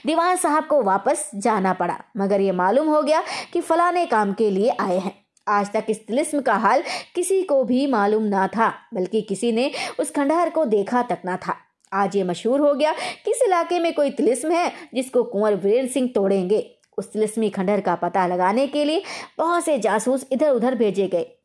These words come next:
तेज सिंह और जोशी जी भी गए। आखिर उसका पता लग ही गया। दूसरे दिन मैं फौज के सभी का डेरा उसी जंगल में जा लगा जहां वह तिलिस्मी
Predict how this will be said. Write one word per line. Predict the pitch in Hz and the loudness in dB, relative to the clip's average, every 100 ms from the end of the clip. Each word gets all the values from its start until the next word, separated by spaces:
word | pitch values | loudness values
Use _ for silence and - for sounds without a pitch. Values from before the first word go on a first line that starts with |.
| - | -4
तेज | 202 196 | -2 -2
सिंह | 262 269 - - - | -2 -2 -6 -16 -4
और | 294 | -2
जोशी | 240 311 311 381 | 0 0 0 0
जी | 349 359 | 0 2
भी | 349 | 2
गए। | 311 302 | 2 0
आखिर | 285 - 214 214 254 214 | -2 -6 -6 -2 0 0
उसका | 202 214 | 0 -2
पता | 208 180 185 349 - - - | 0 0 0 0 -6 -14 -2
लग | 247 262 226 | 2 2 2
ही | 185 220 | 0 0
गया। | 202 170 - _ - _ _ 220 | 2 0 -4 _ -20 _ _ -4
दूसरे | 294 370 403 403 | 0 0 0 2
दिन | 392 294 | 2 2
मैं | 240 294 | 2 0
फौज | 294 254 269 | 0 0 0
के | 269 240 | -2 -4
सभी | 220 294 330 | -2 -2 0
का | 247 233 | 0 0
डेरा | 214 202 226 - - - | 2 2 0 -2 -16 -8
उसी | 311 349 262 | -4 -2 2
जंगल | 240 208 208 | 2 2 2
में | 202 | 2
जा | 196 180 | 2 2
लगा | 185 190 269 196 - - | 2 2 0 -2 -12 -12
जहां | 226 269 311 | -4 0 2
वह | 240 | 2
तिलिस्मी | 220 208 196 208 220 269 | 0 0 -2 -2 -2 -2